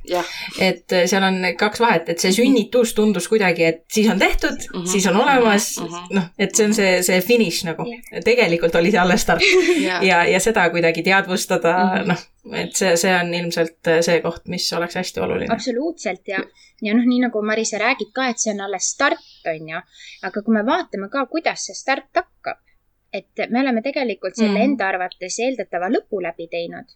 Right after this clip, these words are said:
Speaker 3: on ju, et sünnitus on väga intensiivne kogemus, paljudel ongi keha pärast valus, on ju, et küll valutavad seljad,
Speaker 2: Mhm.
Speaker 3: on ju, võib-olla on õmmeldud, võib-olla on lapse imemisvõte vale,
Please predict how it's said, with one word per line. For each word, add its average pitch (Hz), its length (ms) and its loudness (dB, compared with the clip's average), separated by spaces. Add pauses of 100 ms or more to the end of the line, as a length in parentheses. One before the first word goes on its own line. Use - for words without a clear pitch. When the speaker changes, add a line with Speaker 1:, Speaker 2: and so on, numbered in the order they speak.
(280)
Speaker 3:
on 202 100 -12 (100)
ju, 190 60 -12
et 185 60 -18
sünnitus 262 380 0
on 190 80 -10
väga 233 320 0
intensiivne 180 540 -8
kogemus, 240 600 -6
paljudel 247 420 -4 (120)
ongi 220 440 -4 (280)
keha 311 280 0
pärast 180 360 -4
valus, 285 480 -2 (200)
on 190 200 -14
ju, 175 160 -18
et 185 140 -18
küll 285 260 -6
valutavad 240 500 -6
seljad, 214 460 -2
Speaker 2:
Mhm. 208 80 -2
Speaker 3:
on 214 120 -6
ju, 185 60 -14
võib-olla 262 300 0
on 170 200 -2
õmmeldud, 160 500 -2 (480)
võib-olla 208 560 0
on 190 140 -8
lapse 240 260 -2
imemisvõte 185 600 -2
vale, 170 360 -4